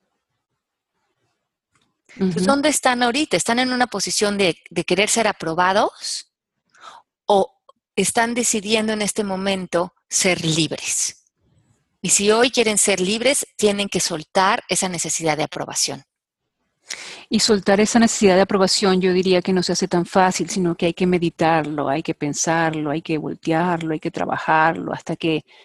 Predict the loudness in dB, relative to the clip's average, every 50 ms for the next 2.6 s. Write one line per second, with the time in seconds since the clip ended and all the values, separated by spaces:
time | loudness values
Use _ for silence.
0 | _ _ _ -4 -2 0 2 2 4 4 4 2 2 0 -2 -2 -2 -2 0 2
1 | 0 2 2 0 0 0 -2 -6 -12 _ _ _ _ _ _ _ -4 -2 0 2
2 | 2 2 2 0 0 -2 -2 0 2 2 2